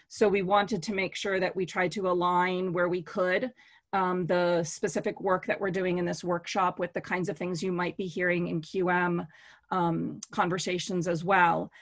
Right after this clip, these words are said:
But this checklist will also guide some of your participation each week. And at the end of, um,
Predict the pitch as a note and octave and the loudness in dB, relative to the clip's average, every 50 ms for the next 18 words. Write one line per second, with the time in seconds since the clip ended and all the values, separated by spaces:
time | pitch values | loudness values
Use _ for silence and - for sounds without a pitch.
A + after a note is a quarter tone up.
0 | - - _ - G#3 G#3 - F#3 D#3 - - - E4+ E4 - C4 A#3 A3+ - - | -20 -8 _ 0 0 2 2 -2 -2 -2 0 2 2 2 4 4 4 4 4 0
1 | G#3 G3+ - - G3 G3+ G#3 - - A#3 A3 A3 G3 F#3+ F#3+ F3+ - - G3 F#3+ | -4 -2 2 4 4 4 6 6 4 2 4 6 4 4 4 2 0 -2 -4 -2
2 | F3 F3+ F#3 F3+ - - F3+ - - F3+ - - - - G3+ F3 F3 - A#3 G3+ | -2 -2 -2 -2 -2 -4 -6 -4 -6 -6 -6 -6 -8 -6 -6 -4 -4 -4 -4 -2
3 | G3+ G3+ G3+ - - - A#3 A#3 B3 C#4 - - - - _ - - - - _ | -2 -4 -4 -6 -4 0 0 2 2 0 -4 -6 -16 -20 _ -20 -20 -20 -12 _
4 | - G3+ G3+ - D#3 - G3+ F#3+ F3 G3+ G3+ G3+ G3 G3+ G3 A#3 - - - G3 | -2 0 0 0 0 0 2 2 2 2 2 0 -2 -4 -4 -6 -4 2 4 4
5 | F#3+ F#3 F#3 F3+ E3+ G3+ G#3+ - _ - F#3+ F3+ F3+ F3 E3+ E3 D#3 D#3+ G#3 | 6 6 4 2 0 -2 -4 -4 _ -2 0 0 0 0 -2 -2 -4 -6 -8